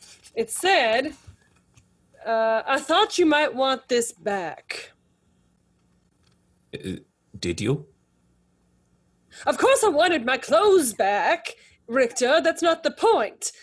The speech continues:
Speaker 1: The point is some shadowy figure brought my hat back with a taunting note, and I will not be made fun of.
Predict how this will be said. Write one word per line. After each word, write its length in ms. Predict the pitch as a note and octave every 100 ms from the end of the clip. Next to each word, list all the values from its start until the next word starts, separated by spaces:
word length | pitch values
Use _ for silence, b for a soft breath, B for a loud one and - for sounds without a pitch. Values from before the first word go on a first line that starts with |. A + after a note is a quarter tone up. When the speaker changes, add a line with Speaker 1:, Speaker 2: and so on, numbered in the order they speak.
| B B B
Speaker 1:
The 100 | D4
point 340 | D#4 G#4 G#4 F4+
is 220 | E4+ -
some 180 | C4+ A#3+
shadowy 520 | - D#4 F4+ D#4 D#4
figure 600 | - E4+ A3+ G#3 A#3+ D4 B B -
brought 260 | C#4+ F4
my 200 | C4+ C4+
hat 340 | A#3+ B3 F4+ F#4+ -
back 440 | G3 E3 C4 - - _ _ _ _ _ -
with 180 | D4
a 60 | D4
taunting 680 | - D4+ F#4+ G4+ F4 C4+ G#3
note, 460 | F3+ G3 - - - _ _
and 100 | C4+
I 240 | C4+ C#4 E4
will 300 | C4+ E4 E4
not 400 | C#4 E4 F4+ -
be 180 | A#3 G#3+
made 240 | G#3+ G3+
fun 220 | - D4
of. 380 | G#3 - - -